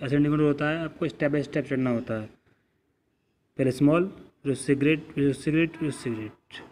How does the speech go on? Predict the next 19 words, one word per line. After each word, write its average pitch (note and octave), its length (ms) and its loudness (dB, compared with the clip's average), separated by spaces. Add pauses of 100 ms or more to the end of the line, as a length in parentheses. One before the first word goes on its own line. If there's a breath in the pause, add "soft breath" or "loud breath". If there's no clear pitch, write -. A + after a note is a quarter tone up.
(180)
ओके। D#3+ 220 -2 (600)
तो C#3+ 60 2
इसको, C#3 220 0
इसको E3 340 2
भी F3 100 6
इस E3 180 0
तरह D3 180 2 (120)
type D3 160 2
से - 120 -4
कर C#3+ 100 0
लोगे C#3 220 4
जिस C#3+ 180 -8
type C3+ 140 0
से C3+ 140 -4
मैंने C#3+ 240 0 (680)
पीछे C#3 220 -16
किया A#2+ 200 -12
है A2 80 -14
सब। A2 180 -20